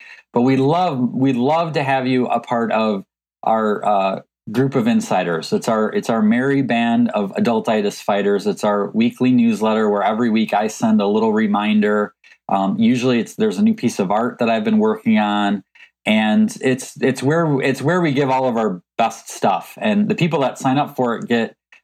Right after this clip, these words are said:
an ebook of our, of our fifteen best adultitis antidotes. So it includes things like Barbarian Spaghetti and Pajama Run that we talked about,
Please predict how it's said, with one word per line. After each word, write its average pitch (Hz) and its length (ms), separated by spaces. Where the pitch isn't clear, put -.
an 104 180
ebook 127 400
of 104 120
our, 104 340
of 104 160
our 104 140
fifteen 135 480
best 113 260
adultitis 104 720
antidotes. 101 540
So 104 160
it 101 60
includes 110 440
things 113 260
like 101 220
Barbarian 104 540
Spaghetti 104 480
and 98 100
Pajama 98 400
Run 107 220
that 110 140
we 113 100
talked - 260
about, 123 380